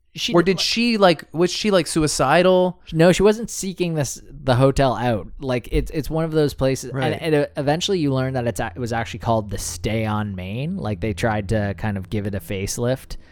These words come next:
Speaker 1: and, um,
Speaker 2: Even now it's open with a facelift. It's been renovated. You can stay there.
Speaker 1: Yeah, and, and I think they're, they're trying now to make it, like, super luxury apartments and half residential housing. That's
Speaker 2: Mm.
Speaker 1: the other
Speaker 2: Imagine
Speaker 1: weird
Speaker 2: wanting to live there.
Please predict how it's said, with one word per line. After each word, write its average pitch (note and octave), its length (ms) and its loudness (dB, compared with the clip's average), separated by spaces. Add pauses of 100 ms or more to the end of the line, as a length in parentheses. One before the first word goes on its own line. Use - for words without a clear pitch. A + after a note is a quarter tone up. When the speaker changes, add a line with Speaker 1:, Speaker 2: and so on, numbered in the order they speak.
(360)
Speaker 1:
and, G#2+ 460 -4
um, G2 100 0
Speaker 2:
Even F#3 160 2
now E3+ 200 -2
it's A2+ 120 -4
open G#2+ 280 -2
with G#2 120 -10
a G#2 40 -18
facelift. G#2 360 -4
It's A2+ 120 -8
been A#2 120 -6
renovated. A#2 400 -2
You A#2+ 60 -4
can C3+ 140 -4
stay B2+ 240 -2
there. A#2 340 -8
Speaker 1:
Yeah, D#3 480 4
and, D3 140 -2
and C3+ 200 -8
I B2 80 -2
think F#3 260 -6
they're, B2 360 -2
they're A#2 280 -4
trying A2+ 340 -6
now G#2 200 -4
to G#2 100 -4
make G2 200 -6
it, F#2 60 -14
like, F2+ 180 -12
super A2 480 -2
luxury G#2+ 460 -2
apartments A2 480 -4
and G2+ 100 -6
half G2+ 320 -8
residential G2+ 520 -4
housing. A#2+ 340 -2
That's A2+ 180 -2
Speaker 2:
Mm. G#2 60 -4
Speaker 1:
the E3 140 2
other A#2+ 360 0 (240)
Speaker 2:
Imagine C3 400 2
Speaker 1:
weird A#2 120 2
Speaker 2:
wanting A2 80 -2
to A2 120 -4
live F#2+ 300 -6
there. A#2 260 -4